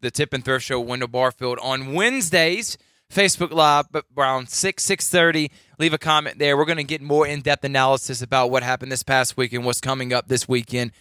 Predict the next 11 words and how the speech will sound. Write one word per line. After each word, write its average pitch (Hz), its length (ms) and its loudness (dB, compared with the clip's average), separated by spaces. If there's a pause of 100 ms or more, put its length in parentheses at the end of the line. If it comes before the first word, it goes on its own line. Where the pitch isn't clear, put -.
(360)
Just 165 160 -2
wanna 180 200 2
do 156 160 2
for 156 200 0
the 139 100 -2
Drop 147 220 0
the 139 80 -12
Gloves 139 320 0
audience 131 400 0
here 131 220 0
on 131 100 -2